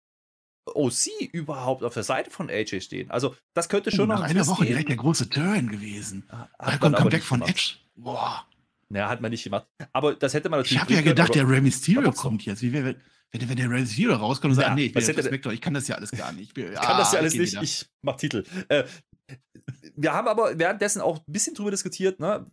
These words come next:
Speaker 1: wenn man die Wahl hat, nur mal so als Randnotiz, ne, zwischen, also Ray, lieber Ray, wenn du die Wahl hast,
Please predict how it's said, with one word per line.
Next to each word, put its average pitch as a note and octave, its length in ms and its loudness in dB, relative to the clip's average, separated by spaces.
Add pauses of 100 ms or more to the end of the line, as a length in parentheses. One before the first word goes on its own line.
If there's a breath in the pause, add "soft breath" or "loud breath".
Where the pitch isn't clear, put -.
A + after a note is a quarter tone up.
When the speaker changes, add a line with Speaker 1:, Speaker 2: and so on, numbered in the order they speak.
(200)
Speaker 1:
wenn D3 140 -2
man E3+ 100 0
die C#3 80 0
Wahl B2 240 0
hat, G#2 140 -4
nur D#3 100 -6
mal F#3 140 -8
so D#3 160 -6
als - 160 -6
Randnotiz, A#2 480 -8
ne, E3 180 -8
zwischen, - 380 -10
also C#3+ 320 0
Ray, F2+ 320 0 (240)
lieber F#3 180 2
Ray, D2 260 0 (160)
wenn F3+ 120 2
du C4 80 2
die A3+ 160 0
Wahl C#3 200 2
hast, F2 300 -2